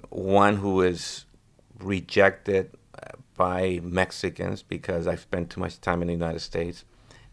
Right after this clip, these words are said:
and rejected by Americans because at the end of the day, I'm still Mexican. And trying to figure out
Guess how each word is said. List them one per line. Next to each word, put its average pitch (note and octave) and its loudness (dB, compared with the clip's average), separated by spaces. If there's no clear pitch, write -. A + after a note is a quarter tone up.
and G2 4
rejected F#2 2
by E2+ 2
Americans F2 0
because E2+ -2
at - -10
the F#2 -4
end F2+ 0
of F2 2
the E2+ 2
day, E2+ -2
I'm E2+ -6
still E2+ -4
Mexican. E2+ -8
And G2+ -2
trying B2 4
to A#2+ 4
figure G#2+ 2
out G#2 2